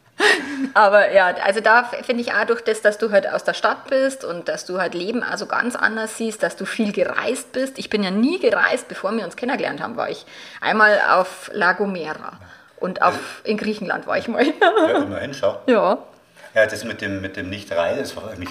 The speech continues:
Speaker 2: unvorstellbar, dass jemand überhaupt noch gar nicht so unterwegs war. Also das ist, ähm, gut, ich war viel unterwegs,
Speaker 1: Mhm.
Speaker 2: also ziemlich viel,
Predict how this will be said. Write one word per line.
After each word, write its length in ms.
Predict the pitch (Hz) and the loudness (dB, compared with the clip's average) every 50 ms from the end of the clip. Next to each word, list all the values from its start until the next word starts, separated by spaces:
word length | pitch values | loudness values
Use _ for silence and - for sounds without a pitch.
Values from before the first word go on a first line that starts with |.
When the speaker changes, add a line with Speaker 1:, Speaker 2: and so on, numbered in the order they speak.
| - - | -12 -14
Speaker 2:
unvorstellbar, 760 | 104 107 120 - - 95 85 - - 95 98 110 - 85 - - - - - - - - _ | -12 -12 -12 -10 -8 -8 -8 -6 -4 -4 -4 -4 -4 -6 -6 -6 -12 -18 -18 -20 -20 -10 _
dass 160 | - 95 - | -6 -6 -6
jemand 240 | 95 95 95 95 87 | -6 -8 -8 -8 -6
überhaupt 400 | 85 87 - 85 98 95 - - | -6 -4 0 0 0 0 -2 -6
noch 160 | 98 - - | -8 -6 -4
gar 140 | 92 95 127 | -4 -2 -2
nicht 100 | 135 - | -4 -6
so 80 | - | -8
unterwegs 540 | 110 - - 92 87 87 85 85 - - - | -12 -10 -8 -8 -8 -8 -12 -12 -12 -12 -8
war. 220 | 87 85 80 - - - - - - - - - - | -6 -6 -6 -6 -8 -16 -18 -18 -18 -20 -20 -12 -10
Also 160 | 95 92 90 | -8 -8 -8
das 220 | 90 90 - - - | -8 -10 -10 -12 -12
ist, 400 | - - - - - - - - _ _ _ _ - | -12 -10 -10 -8 -10 -10 -12 -16 _ _ _ _ -18
ähm, 360 | 92 87 87 90 90 90 - _ _ _ _ _ - | -16 -16 -14 -16 -16 -18 -20 _ _ _ _ _ -12
gut, 220 | - 120 - - | -8 -8 -8 -8
ich 100 | - - | -8 -4
war 140 | 101 95 - | -4 -4 -4
viel 220 | - - 117 123 | -4 -8 -8 -8
unterwegs, 600 | 139 127 127 - 143 135 131 143 143 - - - - - | -8 -10 -8 -8 -8 -8 -8 -12 -12 -12 -12 -12 -8 -4
Speaker 1:
Mhm. 480 | 180 185 180 180 180 175 170 185 214 - | -4 -4 -2 -4 -6 -6 -6 -8 -6 -8
Speaker 2:
also 300 | 101 - 95 92 92 - - - - | -6 -6 -6 -8 -10 -12 -18 -20 -20
ziemlich 340 | - - 110 104 123 123 - | -16 -14 -10 -8 -8 -8 -8
viel, 360 | - - - 123 127 131 135 | -10 -12 -10 -10 -8 -8 -10